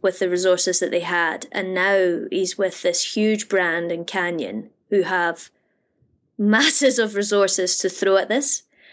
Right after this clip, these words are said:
And, like, listening to everything that he's talked about within your podcast you did with him, it's like, there's a couple of components going on here. So he's shifted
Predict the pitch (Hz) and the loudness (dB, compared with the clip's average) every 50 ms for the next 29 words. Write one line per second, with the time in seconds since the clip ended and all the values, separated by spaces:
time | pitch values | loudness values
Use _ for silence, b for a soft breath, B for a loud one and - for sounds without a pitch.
0 | b b b b - 208 202 202 202 208 202 - - 220 233 220 - 254 240 226 | b b b b -4 -2 0 0 0 0 0 2 0 0 0 2 2 2 2 4
1 | 214 233 214 208 196 196 190 - - - _ - 214 208 214 208 208 214 202 196 | 2 2 2 2 4 2 2 0 -2 -6 _ -2 0 0 0 0 0 -2 -2 -2
2 | 185 190 180 190 190 - - 202 196 - - - 208 196 180 180 170 - - - | 0 0 0 0 -2 -2 0 0 0 0 -2 -2 -2 0 0 0 0 -2 -4 -4
3 | 196 185 - 196 190 185 185 180 180 180 180 - _ _ _ _ _ _ - 202 | -6 -4 -2 0 0 0 0 -4 -6 -8 -10 -14 _ _ _ _ _ _ -2 0
4 | 196 185 180 - - 196 202 196 202 - 190 185 180 - - 185 185 196 202 202 | 0 0 0 0 0 0 0 0 -2 -2 -2 -2 -2 -4 -4 -2 0 0 0 0
5 | 196 202 - 180 170 165 - 190 B B B B B B B B B B B B | -2 -4 -4 -4 -4 -4 -6 -8 B B B B B B B B B B B B
6 | 208 208 208 - 208 202 190 - - - - _ _ _ _ _ _ _ _ _ | 0 0 2 2 2 2 2 0 -2 -8 -16 _ _ _ _ _ _ _ _ _
7 | _ _ _ _ _ _ _ _ _ _ _ _ _ _ _ - - 240 226 214 | _ _ _ _ _ _ _ _ _ _ _ _ _ _ _ -2 0 2 2 2
8 | - - 302 320 320 392 392 381 - 359 311 302 302 311 311 311 294 262 - - | 2 2 2 2 4 2 2 4 6 6 6 6 6 6 6 6 4 2 2 2
9 | - 240 226 220 208 202 202 208 190 143 156 175 170 B B B B B B B | 4 4 6 4 4 2 2 2 2 2 2 0 -2 B B B B B B B
10 | B B B - - 269 285 285 262 - - - 330 359 - - 262 202 160 - | B B B 2 4 6 6 6 4 4 4 4 2 2 2 2 0 0 0 -2
11 | - - | -6 -10